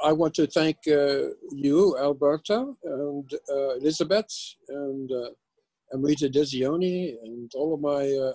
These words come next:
Italian Jungian analyst colleagues, and, uh, those in Zurich, and, uh, uh, Crow's Nesters from Belgium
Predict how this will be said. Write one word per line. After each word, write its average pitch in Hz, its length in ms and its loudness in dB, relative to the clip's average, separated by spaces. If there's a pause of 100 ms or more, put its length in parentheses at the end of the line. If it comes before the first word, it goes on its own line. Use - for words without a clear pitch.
Italian 143 840 -2
Jungian 151 400 -2
analyst 143 380 -4
colleagues, 160 800 -4 (140)
and, 143 280 -12
uh, 139 260 -10
those 147 320 -6
in 135 80 -20
Zurich, 160 380 -10 (180)
and, - 440 -18
uh, 65 100 -12 (800)
uh, 139 100 -4
Crow's 156 340 -2
Nesters 151 400 -4 (120)
from 139 160 -8
Belgium 147 560 -4